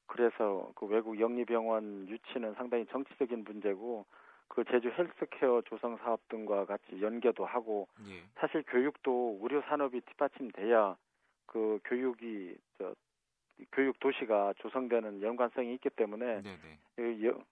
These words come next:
Speaker 1: 그 교육 도시하고 의료 산업팀은 사실 그 공조하는 입장에서 적극적으로 그 개발을 해야 저 부가가치가 높을 걸로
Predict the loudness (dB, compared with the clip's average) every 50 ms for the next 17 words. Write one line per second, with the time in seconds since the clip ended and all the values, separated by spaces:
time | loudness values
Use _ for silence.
0 | _ _ _ -6 -6 -4 0 2 2 2 2 0 0 -2 -2 0 0 2 2 2
1 | 2 0 -4 -4 -2 0 0 0 0 0 -2 -2 -2 -2 -4 _ -12 -12 -10 -8
2 | -8 -8 -10 -10 -14 _ _ _ -20 -20 -20 _ _ _ _ _ -4 -4 -2 -2
3 | -2 -2 0 0 -2 -2 0 -2 0 2 4 6 6 6 4 2 0 -6 -10 0
4 | 2 4 4 4 0 -4 -4 -6 -4 -4 -6 -8 -8 -8 -4 -2 -2 -2 0 -2
5 | -4 -6 -6 -10 _ _ _ -20 _ _ _ -8 -8 -2 0 2 4 4 4 4
6 | 2 0 0 2 4 4 4 4 2 0 -4 -10 _ _ _ -10 -8 -2 4 4
7 | 6 6 6 2 0 -2 -2 -2 -2 -6 -8 -8 -8 -4 -2 -2 -2 -2 -6 -8
8 | -10